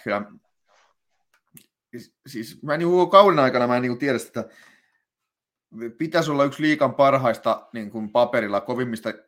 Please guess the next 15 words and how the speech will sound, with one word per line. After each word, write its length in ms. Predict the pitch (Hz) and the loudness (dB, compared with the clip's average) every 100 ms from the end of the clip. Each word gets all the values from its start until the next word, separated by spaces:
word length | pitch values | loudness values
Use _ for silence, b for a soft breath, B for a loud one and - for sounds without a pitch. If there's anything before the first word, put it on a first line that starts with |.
| _ | _
joukkueista, 560 | 117 120 117 113 104 107 | -6 -6 -6 -8 -8 -8
niin 120 | 107 | -8
kuin 100 | 113 | -6
mekin 260 | 117 117 | -6 -4
kausien 460 | 110 120 120 117 104 | 0 2 2 -4 -4
aikana 160 | 101 101 | -6 -8
silloin 200 | 110 104 | -8 -6
puhuttiin, 380 | 120 113 104 | -8 -6 -8
että 80 | 101 | -4
Kärpät 360 | 117 113 107 98 | -2 -2 -2 -6
on, 100 | 95 | -10
niin 120 | 95 | -12
kuin, 160 | 98 - | -14 -6
kovin 320 | 120 110 104 | -4 -4 -4
joukkue, 600 | 104 101 - 98 92 90 | -2 -4 -8 -6 -4 -6